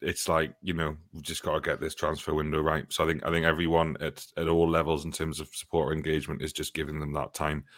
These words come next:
It has to come, and it should come, and I believe it will come, but it's all about January and not getting relegated.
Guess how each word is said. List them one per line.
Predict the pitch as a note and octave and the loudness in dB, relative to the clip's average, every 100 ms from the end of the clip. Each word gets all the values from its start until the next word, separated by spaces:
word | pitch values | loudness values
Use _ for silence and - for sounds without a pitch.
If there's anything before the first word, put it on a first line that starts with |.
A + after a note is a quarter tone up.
| - | 4
It | G2 | 8
has | G#2 - | 10 8
to | F#2 | 6
come, | G#2 E2+ | 8 8
and | D#2+ | 6
it | D2+ | 2
should | - D#2 | 0 0
come, | - D#2 | -2 -2
and | D#2 | 0
I | |
believe | D#2 D2+ | 0 0
it | |
will | C#2+ D#2+ | 2 0
come, | - D2+ C#2 - | 0 -2 -2 -2
but | C#2 - _ - - - - _ | -2 -4 _ -20 -20 -20 -20 _
it's | - | 6
all | A2+ A#2 | 10 12
about | A#2+ - | 12 12
January | D3 C#3+ C3+ B2+ A#2+ | 12 10 10 4 2
and | G2+ | -2
not | A2 - | -2 -2
getting | F2 | 2
relegated. | G#2 G2 F2+ C#2 E2+ | 2 4 4 4 0